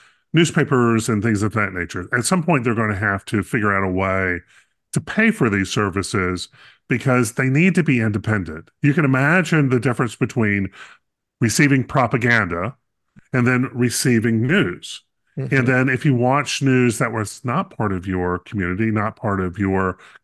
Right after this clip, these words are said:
Speaker 1: country, would those stories be similar?
Speaker 2: Mm.
Speaker 1: It's, that's the interesting,
Speaker 2: Interesting
Speaker 1: there, there's,
Speaker 2: question
Speaker 1: there's
Speaker 2: we've
Speaker 1: your,
Speaker 2: had for
Speaker 1: your
Speaker 2: a
Speaker 1: fun
Speaker 2: long
Speaker 1: part.
Speaker 2: Yeah.
Speaker 1: All right, so Steve, we also had some,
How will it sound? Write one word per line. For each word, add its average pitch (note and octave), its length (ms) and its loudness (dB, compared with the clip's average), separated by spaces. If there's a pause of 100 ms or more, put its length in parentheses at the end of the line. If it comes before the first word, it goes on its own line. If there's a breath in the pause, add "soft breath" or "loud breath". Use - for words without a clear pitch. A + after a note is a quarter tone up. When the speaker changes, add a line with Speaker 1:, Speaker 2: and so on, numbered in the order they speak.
Speaker 1:
country, G#2+ 580 -2 (400 soft breath)
would D#3 500 2
those B2+ 240 2
stories G#2 640 0 (140)
be C#3 100 0
similar? A2+ 580 -2 (400)
Speaker 2:
Mm. A2 300 -8 (600)
Speaker 1:
It's, - 180 -6
that's D#3 340 -2
the F3+ 160 6
interesting, D#3 560 2
Speaker 2:
Interesting C3+ 400 0
Speaker 1:
there, D3 140 6
there's, F3 140 2
Speaker 2:
question C3+ 160 -4 (500 soft breath)
Speaker 1:
there's D3+ 160 6
Speaker 2:
we've - 140 4
Speaker 1:
your, D#3+ 100 6
Speaker 2:
had C3+ 100 6
for D3 40 -4
Speaker 1:
your C3+ 120 6
Speaker 2:
a A#2 60 4
Speaker 1:
fun - 20 0
Speaker 2:
long D3+ 200 4
Speaker 1:
part. F#2+ 360 -6 (280)
Speaker 2:
Yeah. G#2 220 -4 (680)
Speaker 1:
All F3+ 60 4
right, F3+ 100 4
so F3 160 2
Steve, F#3+ 300 2
we F3 140 4
also F#3+ 360 4
had D#3+ 400 2
some, B2 460 0